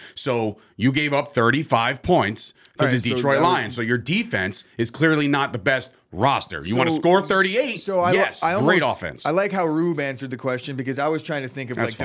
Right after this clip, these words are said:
Speaker 1: fine.
Speaker 2: major takeaways, but, like, just my takeaways. The Packers are gonna be fine, right? Justin Jefferson's the, uh, W R one in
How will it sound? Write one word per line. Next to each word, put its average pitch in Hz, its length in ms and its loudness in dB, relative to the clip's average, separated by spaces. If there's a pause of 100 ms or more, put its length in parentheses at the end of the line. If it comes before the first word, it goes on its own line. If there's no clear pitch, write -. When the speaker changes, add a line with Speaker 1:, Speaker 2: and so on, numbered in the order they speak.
Speaker 1:
fine. 156 60 -6
Speaker 2:
major 170 420 -2
takeaways, 135 600 -4
but, 131 200 -4
like, 139 140 -6
just 135 180 -8
my 131 300 -4
takeaways. 165 760 -4
The 139 120 -10
Packers 143 360 -4
are 160 80 -6
gonna 151 180 -6
be 151 120 -6
fine, 117 500 -10 (340)
right? 131 220 -6
Justin 143 320 -6
Jefferson's 135 480 -6
the, 117 160 -6 (180)
uh, 107 340 -6 (460)
W 165 400 -2
R 143 200 0
one 123 600 -4 (160)
in 113 100 -14